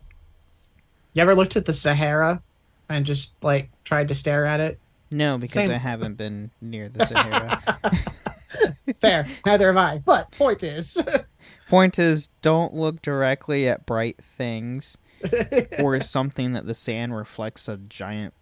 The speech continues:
Speaker 2: bunch of light. It's
Speaker 1: Mm-hmm.
Speaker 2: essentially you're looking at the sun's reflection bouncing straight back at your retinas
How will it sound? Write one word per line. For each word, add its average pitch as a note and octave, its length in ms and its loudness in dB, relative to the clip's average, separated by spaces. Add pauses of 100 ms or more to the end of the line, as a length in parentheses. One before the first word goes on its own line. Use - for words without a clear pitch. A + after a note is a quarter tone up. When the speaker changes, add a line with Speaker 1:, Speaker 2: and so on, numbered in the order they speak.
(420)
Speaker 2:
bunch G2+ 280 -12
of G2 120 -18
light. F2 340 -14 (680)
It's D3 120 0
Speaker 1:
Mm-hmm. D#3+ 80 2
Speaker 2:
essentially F#3+ 600 0
you're D3+ 240 0
looking D#3 380 -2
at C3 160 -12
the C3 80 -4
sun's C3 400 -4
reflection A2+ 800 -6 (480)
bouncing C3+ 420 -2
straight - 460 -6
back A#2+ 240 -6
at B2 60 -6
your G2 200 -10
retinas G#2 720 -10